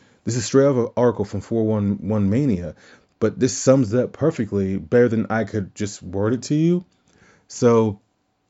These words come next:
Hank Aaron had a relationship with Ted Turner, which led him to several W C W pay-per-views, but it was pressure on Turner that caused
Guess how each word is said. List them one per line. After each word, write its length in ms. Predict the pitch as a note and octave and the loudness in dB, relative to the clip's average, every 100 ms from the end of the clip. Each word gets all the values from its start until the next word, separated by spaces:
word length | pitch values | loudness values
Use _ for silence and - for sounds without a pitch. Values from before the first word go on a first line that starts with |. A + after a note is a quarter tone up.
| _ _ _ _ _ _ - _ _ - - _ _ - - - | _ _ _ _ _ _ -20 _ _ -20 -20 _ _ -20 -20 0
Hank 240 | E3+ G3 - | 4 4 4
Aaron 280 | C3 A2+ | 2 2
had 140 | A#2 A2 | 2 2
a 60 | |
relationship 600 | G2 F#2+ A#2 C3+ C3 - A#2 | 2 2 0 -2 -2 0 2
with 160 | G#2+ | 0
Ted 280 | - B2 G#2+ | 0 0 0
Turner, 400 | - F#2 D2 - _ _ - - | -2 -4 -6 -14 _ _ -20 -8
which 180 | - G2 | -4 2
led 180 | A#2+ C3 | 4 4
him 100 | C#3+ | 0
to 120 | A2 | -4
several 600 | - - C#3+ C#3+ D#3+ D#3+ | -6 -2 0 0 2 2
W 460 | C3+ C3+ C3 C#3 C#3 | 2 0 0 -2 -4
C 260 | - B2+ | 0 0
W 360 | A#2 A2 G#2+ A2 | 2 0 0 0
pay-per-views, 720 | G#2 G2 F#2 F#2 D2+ - - _ _ - - | 0 -2 -2 -4 -6 -10 -14 _ _ -20 -4
but 80 | - | 2
it 60 | A#2+ | 2
was 160 | G#2+ | 2
pressure 520 | - - F3+ F#3+ F3 - | -4 0 0 2 0 0
on 200 | B2 A2+ | -2 -4
Turner 580 | - A#3+ G#3 F#2 F2+ G2+ _ _ _ | -2 0 2 0 -4 -8 _ _ _
that 200 | - A2 | -4 -4
caused 540 | - B2 A#2+ A2+ G2+ | -2 -2 0 0 -2